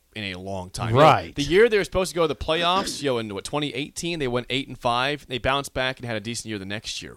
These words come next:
Speaker 1: right?
Speaker 2: Uh-huh. So now
Speaker 1: But
Speaker 2: how, how
Speaker 1: that's
Speaker 2: bad's it gonna get? That's what I'm,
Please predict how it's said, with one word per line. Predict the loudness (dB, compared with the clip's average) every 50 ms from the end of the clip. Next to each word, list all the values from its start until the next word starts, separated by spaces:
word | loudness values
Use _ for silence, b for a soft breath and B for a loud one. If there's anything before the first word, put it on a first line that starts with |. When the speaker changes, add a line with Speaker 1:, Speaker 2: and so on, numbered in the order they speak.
| -16 -12
Speaker 1:
right? | -10 -8 -8 -8 -10 _
Speaker 2:
Uh-huh. | -8 -8 -4 -4 -4 -4 -4 -6 b b b b b b b b b b
So | 2 4 6 6
now | 6 6 6
Speaker 1:
But | 6 6 6
Speaker 2:
how, | 6 6 6 6
how | 4 6 6
Speaker 1:
that's | 6 8
Speaker 2:
bad's | 8 8 8 8 6
it | 2
gonna | 2 2 2 0
get? | 0 2 2 2 2 4
That's | 4 4 4 4 4
what | 4 4
I'm, | 4 4 2 0